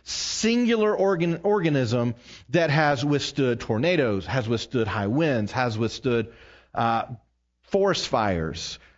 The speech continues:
uh, ha-, has withstood forestation? How has this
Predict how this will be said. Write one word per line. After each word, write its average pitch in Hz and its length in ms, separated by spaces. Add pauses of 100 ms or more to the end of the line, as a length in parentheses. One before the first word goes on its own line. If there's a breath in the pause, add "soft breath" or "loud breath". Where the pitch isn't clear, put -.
uh, - 240 (240)
ha-, 143 280 (120)
has 139 220
withstood 165 640
forestation? 190 1000 (320)
How 294 340
has 254 280
this 247 380